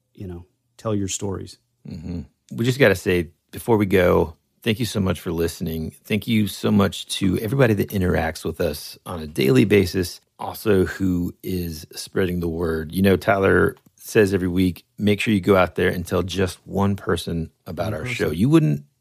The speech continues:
Speaker 2: realize the enormous impact that that can have.
Speaker 1: Mm-hmm.
Speaker 2: Now, that's not the only way that you can support our show. Uh, two questions for you, Tyler.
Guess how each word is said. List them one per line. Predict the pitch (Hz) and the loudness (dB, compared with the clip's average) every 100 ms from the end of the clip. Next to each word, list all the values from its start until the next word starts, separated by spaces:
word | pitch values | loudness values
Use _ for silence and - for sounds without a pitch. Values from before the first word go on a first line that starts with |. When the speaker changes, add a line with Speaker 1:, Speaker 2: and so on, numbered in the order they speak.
| _ _ | _ _
Speaker 2:
realize | 98 120 127 110 101 101 87 | -6 0 2 2 0 -2 -4
the | - 92 87 90 - - | -6 -4 -2 -4 -6 -4
enormous | 95 95 101 107 104 90 | -2 2 4 6 4 2
impact | - 104 87 85 80 - - - - _ _ | -2 -4 -2 -2 -4 -4 -18 -20 -20 _ _
that | 92 78 | -12 -10
that | 76 76 _ | -10 -12 _
can | - | -18
have. | 78 - 113 82 60 - _ - | -16 -10 -8 -8 -14 -20 _ -10
Speaker 1:
Mm-hmm. | 95 92 | -6 0
Speaker 2:
Now, | - | 2
that's | 180 | 2
not | 214 208 | 2 2
the | - - - | 0 -6 -8
only | 147 170 170 | 0 4 6
way | 92 82 | 4 0
that | 73 | -4
you | - | -12
can | 73 - | -14 -14
support | - - - | -16 -18 -20
our | - | -16
show. | - - - 143 - _ _ _ _ _ _ - | -16 -16 -16 -16 -18 _ _ _ _ _ _ -2
Uh, | 104 98 95 - | 2 2 0 -4
two | - 175 | -12 -2
questions | - 165 - 73 | 2 2 0 -10
for | 76 | -10
you, | 76 | -8
Tyler. | - 82 98 135 | -6 -4 -2 -4